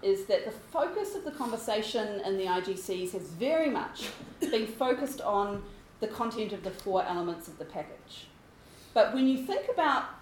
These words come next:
the issues that face conservation and sustainable use of marine biodiversity, it, you have to think that there are other things out there that are important for marine biodiversity. And so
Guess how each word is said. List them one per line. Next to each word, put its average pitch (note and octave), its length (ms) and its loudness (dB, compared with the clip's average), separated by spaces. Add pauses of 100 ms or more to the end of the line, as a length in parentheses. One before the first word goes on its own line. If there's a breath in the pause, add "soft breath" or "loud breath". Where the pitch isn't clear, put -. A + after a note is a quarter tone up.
(100)
the A#3+ 160 -6
issues D4+ 480 2
that - 180 2
face A#3 560 -2
conservation A3 640 2
and G3 80 -2
sustainable G3 480 -2
use F#3 280 -6
of F#3 120 -10
marine F3+ 280 -2
biodiversity, G#3 1000 0 (640 loud breath)
it, - 240 4 (240)
you C4 140 2
have C#4+ 160 4
to D4 80 -2
think - 320 -2
that A3 120 -4
there G3+ 160 2
are - 80 4
other A3 300 4
things G#3 380 -4
out F#3+ 260 -2
there F3 240 -4 (160)
that F#3+ 280 2 (140)
are F#3 300 4
important G#3+ 760 -2 (340)
for G3 240 2
marine F#3 320 0
biodiversity. F3 800 -4
And F3 100 -6
so A3+ 320 2